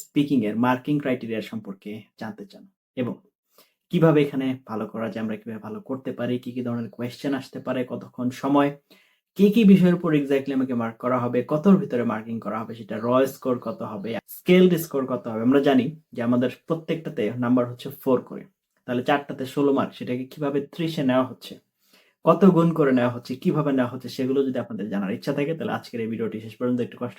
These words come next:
করে থাকতে হবে। Before that, welcome to our channel, toefl বাংলাদেশ, number one platform in Bangladesh for toefl preparation। toefl-এর সবচেয়ে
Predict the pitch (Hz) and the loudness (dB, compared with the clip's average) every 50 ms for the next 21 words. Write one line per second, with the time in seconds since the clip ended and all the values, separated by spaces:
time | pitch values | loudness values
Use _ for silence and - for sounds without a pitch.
0 | 123 120 120 120 120 123 123 - - 135 143 139 139 135 131 143 - 190 - - | -2 0 0 0 -2 -4 -4 -2 -2 0 0 0 -2 -2 0 0 0 -2 -2 -6
1 | - _ _ _ _ _ _ _ _ _ - - 127 - 139 131 - 139 127 127 | -16 _ _ _ _ _ _ _ _ _ -6 -2 0 0 0 0 2 2 2 2
2 | 120 120 - 143 143 165 190 208 196 - - - _ _ _ _ _ _ - - | 2 2 0 0 4 6 6 6 6 2 -4 -14 _ _ _ _ _ _ 0 2
3 | 147 143 - 147 139 131 - - - 113 107 - - - - - - - - 139 | 2 2 4 2 0 0 -2 -6 -12 -10 -10 -10 -10 -10 -12 -12 -10 -6 0 2
4 | 147 156 165 170 175 170 170 165 156 147 156 143 139 - - 143 135 131 127 123 | 4 4 6 6 8 8 8 8 6 4 4 2 0 0 -2 0 2 4 4 4
5 | 120 120 117 113 104 - - 104 98 - 123 120 - 120 117 - 123 107 - 95 | 2 2 0 -2 -4 -6 -8 -10 -6 -6 -6 -4 -4 -6 -6 -6 -8 -8 -6 -6
6 | 95 107 - - 151 185 196 190 - 175 170 - 208 180 135 131 131 - - 214 | -8 -6 -4 2 4 4 4 6 6 4 6 8 8 8 8 6 4 4 4 4
7 | 202 196 - 202 190 196 | 4 6 6 4 6 6